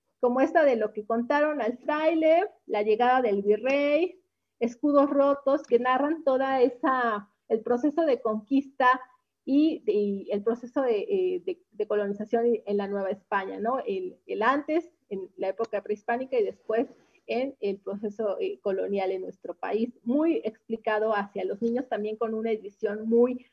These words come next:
horizontal, muy más de tipo manual, para que puedan leerlo, ver los dibujos, las ilustraciones,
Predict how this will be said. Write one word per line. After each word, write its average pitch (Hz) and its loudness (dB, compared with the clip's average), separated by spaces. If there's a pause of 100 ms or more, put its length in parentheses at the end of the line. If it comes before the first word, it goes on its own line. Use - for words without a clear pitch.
(180)
horizontal, 220 0
muy 254 0
más 254 -4
de 262 0
tipo 247 -2
manual, 226 0 (300)
para 214 0
que 220 -4
puedan 233 6
leerlo, 226 6
ver 214 4
los 220 0
dibujos, 214 2
las 196 -6
ilustraciones, 202 -2